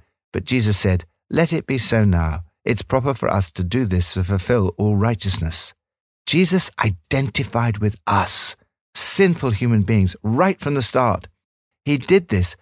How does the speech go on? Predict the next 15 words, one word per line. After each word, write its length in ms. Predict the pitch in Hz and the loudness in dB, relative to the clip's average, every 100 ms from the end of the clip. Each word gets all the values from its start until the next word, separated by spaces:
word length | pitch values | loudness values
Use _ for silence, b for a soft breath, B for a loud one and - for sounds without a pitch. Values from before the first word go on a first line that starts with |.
| _ - | _ -4
so 180 | - 131 | 0 2
that 160 | 117 95 | 0 -2
he 180 | 135 | -4
could 260 | 127 131 90 | -4 -6 -2
bear 300 | 117 127 120 - | 0 0 -4 -2
our 200 | 110 117 | 0 2
sin 420 | 113 - 95 82 - | 0 0 2 0 -2
on 140 | 104 107 | 0 0
the 80 | |
cross 400 | 104 - 87 85 | 0 -2 -2 -4
for 240 | - 90 85 | -4 -2 -2
us. 280 | 78 - - _ _ _ - | -4 -8 -12 _ _ _ -4
As 160 | 151 143 | -2 0
a 40 | |
result, 460 | 139 107 98 92 | 0 2 0 -2